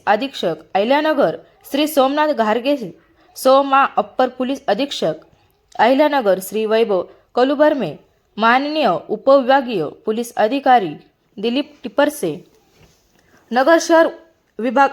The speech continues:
अहिल्यानगर यांच्या सूचना व मार्गदर्शनाखाली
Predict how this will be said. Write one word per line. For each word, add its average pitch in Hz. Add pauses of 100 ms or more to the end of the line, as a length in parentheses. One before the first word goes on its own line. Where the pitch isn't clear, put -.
अहिल्यानगर 285
यांच्या 190
सूचना 294
व 285
मार्गदर्शनाखाली 247